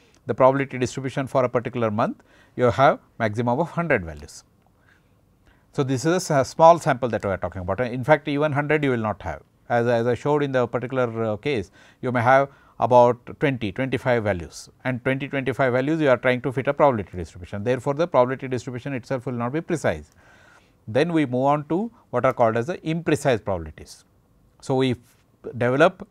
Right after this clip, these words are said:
imprecise probability distributions and then provide bounds of the, uh, droughts. That is,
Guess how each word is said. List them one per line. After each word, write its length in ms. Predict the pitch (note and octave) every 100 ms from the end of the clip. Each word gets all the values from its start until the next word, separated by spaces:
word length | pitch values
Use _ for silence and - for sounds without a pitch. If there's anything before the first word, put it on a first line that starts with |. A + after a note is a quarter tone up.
| _
imprecise 560 | E3 F3 F3 - D#3 C#3+
probability 400 | C3 A#2+ G#2+ A2
distributions 600 | G2 - G2 - D#3 -
and 220 | A#2+ A#2
then 140 | C3+
provide 420 | C3 A#2+ C3+ D3+ G#2+
bounds 420 | B2 F#3 G3+ -
of 300 | C3 C#3 - _ _ _
the, 280 | A#2+ B2 C#3 - _ _ _
uh, 100 | -
droughts. 540 | F#2+ A2+ E2 - - - _ _ _ _ _ _
That 120 | A#2 A2+
is, 180 | B2+